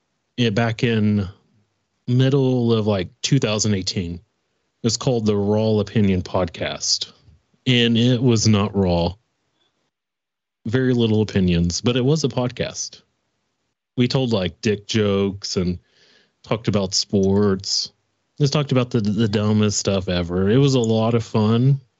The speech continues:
but it was not the, the greatest content that you could imagine, right?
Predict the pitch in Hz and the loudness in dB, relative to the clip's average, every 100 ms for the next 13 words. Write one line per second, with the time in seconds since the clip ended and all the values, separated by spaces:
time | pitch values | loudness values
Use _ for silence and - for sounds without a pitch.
0 | _ _ - 208 120 127 127 104 110 131 | _ _ -8 -2 0 2 2 -2 0 0
1 | 120 120 _ - 127 123 120 104 104 104 | 0 -6 _ -2 2 2 2 0 2 2
2 | 104 101 101 - - - _ _ _ _ | 2 2 0 -4 -12 -14 _ _ _ _
3 | - 113 110 104 110 113 107 98 - - | -2 0 2 0 0 2 2 0 -2 -2
4 | 101 90 98 90 - - - - 104 - | -2 0 -2 -2 -4 -12 -10 -4 -2 0
5 | 101 104 87 82 78 78 80 85 90 - | 0 -2 -2 -4 -6 -8 -6 -2 0 -2